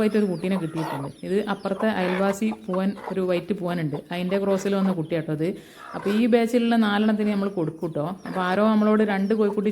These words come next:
ചോദിച്ചിട്ടുണ്ടേനി. അപ്പോൾ ഈ നാലെണ്ണത്തിനെ കൊടുക്കാനുള്ളതാണ്, ആവശ്യമുള്ളവർ പറയട്ടോ. കോഴിക്കുട്ടികൾ വിരിഞ്ഞ് കഴിഞ്ഞാൽ നമ്മൾ ഉടനെ ചെയ്യേണ്ടത് എന്താണെന്ന് വെച്ചാൽ ഓരെ നല്ല വൃത്തിയുള്ള ഒരു കൂട്ടിലേക്ക് മാറ്റുക എന്നുള്ളതാണ്. അപ്പോൾ ഒന്നെങ്കിൽ ആ കൂടാനെ വൃത്തിയാക്കിയിട്ട് ഇടുക, അല്ലെങ്കിൽ വേറെ കൂട്ടിലേക്ക് ഇടുക.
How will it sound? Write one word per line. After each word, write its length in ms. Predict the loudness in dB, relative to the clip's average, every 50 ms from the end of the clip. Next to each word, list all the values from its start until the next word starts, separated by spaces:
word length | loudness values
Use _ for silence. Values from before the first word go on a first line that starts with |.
| 0
ചോദിച്ചിട്ടുണ്ടേനി. 560 | 0 0 -2 0 -2 -2 0 0 -2 -2 -4 -4 -4
അപ്പോൾ 140 | -4 -2 -2
ഈ 20 | 0 0 0
നാലെണ്ണത്തിനെ 440 | 0 0 2 2 2 2 2 0 0 0 0
കൊടുക്കാനുള്ളതാണ്, 680 | -2 -2 -2 -2 -2 0 0 0 0 0 0 -2 -2 -2 -2
ആവശ്യമുള്ളവർ 380 | -4 -4 -4 -2 0 0 0 0 0 -2
പറയട്ടോ. 380 | -2 -2 -2 -2 -2 -4 -4 -4 -6 -12 -18 _ _ _ -20 _ _ _ _ -6 0
കോഴിക്കുട്ടികൾ 380 | 0 2 2 2 4 4 4 4 4
വിരിഞ്ഞ് 240 | 2 2 2 2 4
കഴിഞ്ഞാൽ 220 | 4 4 4 4 4
നമ്മൾ 180 | 4 4 6 6 4 4 2 0 0
ഉടനെ 260 | 0 2 2 4 2 2 2
ചെയ്യേണ്ടത് 300 | 2 0 2 2 2 2
എന്താണെന്ന് 280 | 2 2 2 0 0 0
വെച്ചാൽ 260 | -2 0 0 0 2 2 0 0 0 0
ഓരെ 180 | 0 2 2 0 0 -2 -2 -2
നല്ല 160 | 0 2 2 2 2
വൃത്തിയുള്ള 340 | 2 2 2 2 4 4 4 4
ഒരു 60 | 2 2
കൂട്ടിലേക്ക് 320 | 0 0 0 0 0 2 0 0
മാറ്റുക 220 | 0 -2 -2 -2
എന്നുള്ളതാണ്. 400 | -2 0 -2 -2 -2 -2 -2 -2 -2 -4 -4 -6 -8 -12 -12 -12
അപ്പോൾ 200 | -8 -6 -4 -4 -4 -2
ഒന്നെങ്കിൽ 240 | -2 0 2 2 4 4
ആ 20 | 4 4
കൂടാനെ 260 | 2 2 2 2 2 2 0
വൃത്തിയാക്കിയിട്ട് 440 | 0 0 0 0 0 0 0 -2 0
ഇടുക, 100 | 0 0 -2
അല്ലെങ്കിൽ 200 | -2 -2 -2 -2
വേറെ 140 | -2 -2 -2 -2
കൂട്ടിലേക്ക് 340 | -4 -4 -2 -4 -4 -2 -2
ഇടുക. 140 | -2 -2 -2